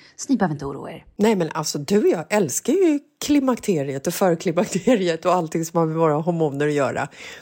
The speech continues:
Speaker 2: Men det är ju inte skitkul när man liksom känner att man är trött, man får humörsvängningar, blir nedstämdhet, uppsvälld, alltså you name it.
Speaker 1: Dålig fokus.
Speaker 2: Ja.
Speaker 1: Men alltså, Hormones and Me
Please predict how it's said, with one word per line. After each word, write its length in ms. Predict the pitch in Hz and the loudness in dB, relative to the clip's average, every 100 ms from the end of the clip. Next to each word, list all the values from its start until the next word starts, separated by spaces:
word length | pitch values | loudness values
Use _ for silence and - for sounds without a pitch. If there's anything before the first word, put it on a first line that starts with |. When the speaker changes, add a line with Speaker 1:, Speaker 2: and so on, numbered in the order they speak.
| - | 0
Speaker 2:
Men 540 | 254 247 185 214 277 - _ - _ | 2 2 0 0 -4 -6 _ -20 _
det 220 | 262 - | -2 2
är 240 | 269 269 | 4 4
ju 160 | 262 277 | 2 0
inte 200 | 247 196 | -2 0
skitkul 600 | 247 233 180 - 254 175 | 2 2 0 0 2 2
när 140 | 180 196 | 0 0
man 160 | 185 | 0
liksom 240 | 180 175 185 | -2 -4 -4
känner 280 | 185 170 160 | -2 -2 -4
att 120 | 160 | -4
man 140 | 151 | -8
är 60 | 143 | -8
trött, 500 | - 254 254 - - | -2 0 0 -2 -4
man 180 | 202 180 | -4 -2
får 280 | 175 143 147 | -2 -2 0
humörsvängningar, 1200 | 190 208 180 - 226 220 214 208 196 190 190 190 - - - 139 | 2 4 2 4 4 4 2 2 2 0 -2 -4 -12 -20 -18 -4
blir 180 | 226 180 | -4 -2
nedstämdhet, 1120 | 220 269 277 226 - 240 226 214 262 247 220 - | -2 0 2 0 0 -2 -2 -4 -2 0 0 2
uppsvälld, 720 | 285 - - 208 262 240 185 | 0 2 -2 2 2 4 2
alltså 220 | - 214 233 220 196 - - 196 | 0 2 4 2 0 -12 -6 0
you 100 | 240 | 2
name 420 | 220 262 285 160 | 4 2 2 -2
it. 220 | 120 - - | -4 -8 2
Speaker 1:
Dålig 260 | 208 208 | 4 4
fokus. 400 | 202 226 220 196 214 | 2 -2 -2 2 4
Speaker 2:
Ja. 420 | 254 254 180 - | 6 4 2 0
Speaker 1:
Men 140 | 247 | 0
alltså, 160 | 269 269 | 0 -2
Hormones 480 | - 226 311 285 277 | -6 -2 -2 -4 -6
and 80 | |
Me 60 | 277 | -2